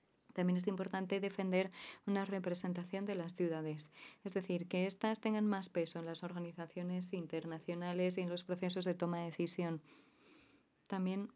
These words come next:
es importante desarrollar una firme presencia internacional y esto lo estamos haciendo al formar parte de las Naciones Unidas, de la O C D E y de, o de iniciativas de estas entidades. También apoyamos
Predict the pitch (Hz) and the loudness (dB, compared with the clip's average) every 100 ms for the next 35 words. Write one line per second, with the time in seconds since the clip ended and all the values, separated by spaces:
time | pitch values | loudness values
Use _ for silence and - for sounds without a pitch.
0 | - 185 208 196 - 202 196 202 196 175 | -4 2 4 4 4 4 6 6 6 6
1 | - 175 175 180 185 202 190 180 - 220 | 4 6 8 8 8 6 4 2 6 8
2 | 220 220 233 247 185 175 180 - 202 202 | 10 8 8 6 4 4 2 2 0 -2
3 | - 220 233 247 - - _ - 220 190 | 0 0 0 -6 -16 -20 _ -4 -2 0
4 | 180 170 156 170 180 175 165 185 180 175 | 0 0 0 -4 -4 -4 -6 -2 0 0
5 | 180 175 165 - - - - 214 202 240 | 0 0 -2 -8 -20 -8 2 4 4 2
6 | 226 214 208 208 208 208 202 196 196 - | 2 2 0 0 2 2 2 0 -4 -2
7 | 208 214 - 180 175 175 180 180 185 190 | -2 -2 0 0 0 -2 -2 -4 -2 -2
8 | 185 185 185 185 185 175 170 175 160 180 | 0 0 0 0 0 -2 -4 -8 -6 -4
9 | 180 175 - 214 233 220 220 220 220 - | -2 -4 -2 2 2 2 0 0 -4 -8
10 | _ - - - - 196 190 175 170 175 | _ -20 -20 -20 -12 -2 2 2 -2 -4
11 | - 175 202 233 233 226 190 180 180 202 | 0 0 2 2 2 2 2 0 0 0
12 | 185 185 180 185 180 180 180 214 269 196 | 0 2 4 4 2 0 0 2 2 2
13 | 180 175 180 180 175 180 170 165 160 180 | 2 2 2 -2 0 0 0 -2 -4 -4
14 | 170 175 175 180 180 185 190 202 208 | -2 -2 0 2 2 2 0 -4 -8